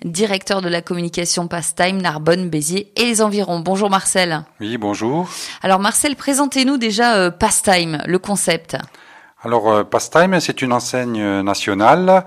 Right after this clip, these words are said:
Speaker 2: qui existe depuis, euh, vingt-deux ans et qui édite, euh, des guides locaux, euh, partout en France, euh, dans les dom-toms, en Polynésie française et au Luxembourg. Donc une centaine de guides locaux,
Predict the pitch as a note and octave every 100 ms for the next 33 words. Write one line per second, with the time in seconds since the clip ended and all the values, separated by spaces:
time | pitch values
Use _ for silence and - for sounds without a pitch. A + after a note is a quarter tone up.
0 | - - - - - - G#2+ F2+ A2+ -
1 | G#2 F2+ F2+ G2+ G2 F#2+ F2 E2+ D#2+ G#2
2 | A2+ G2 F2+ G#2 C#3+ E3+ - - - _
3 | A#2 - A#2 A2 F#2 C#3 - G#2+ G2+ F#2
4 | F#2+ A#2 G#2 G2+ G2+ G#2+ D3+ G#3 G3+ _
5 | - _ _ F#2+ F#2 - - A#2+ G2+ -
6 | G2+ G2+ B2+ - C#3 C#3+ - - _ _
7 | - F#2 F2+ F2 F2 E2+ G2+ G#2+ G2 F#2
8 | - G2+ A2 A2+ - F#2+ G#2 F#2+ F#2+ E2+
9 | F2+ - F#2+ - A2 B2 B2 C#3 C3+ -
10 | _ _ - G2 F2+ F2 F#2+ E2 E2+ D3+
11 | G#3 - _ _ _ _ _ - F2+ -
12 | F#2 - A2 G#2+ G2+ F2+ F#2+ F2 E2+ -
13 | G2+ D#3